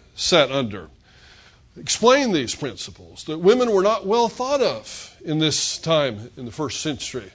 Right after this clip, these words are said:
And they didn't leave the compound, usually not even to go shopping. One of the family slaves would leave to go shopping.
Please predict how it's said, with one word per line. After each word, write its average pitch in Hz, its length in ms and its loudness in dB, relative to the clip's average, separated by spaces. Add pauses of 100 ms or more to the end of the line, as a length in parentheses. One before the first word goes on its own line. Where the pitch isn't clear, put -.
(880)
And 127 100 -6
they 226 120 2
didn't 302 220 2
leave 330 240 2
the 269 100 -4
compound, 120 680 -6 (1000)
usually 208 380 4
not 208 180 4
even 190 180 2
to 170 60 -2
go 170 140 -2
shopping. 247 680 -2 (200)
One 151 160 0
of 196 80 0
the 202 80 0
family 208 220 4
slaves 226 560 0
would 143 140 -2
leave 139 300 2
to 131 100 -4
go 120 280 0
shopping. 101 520 -4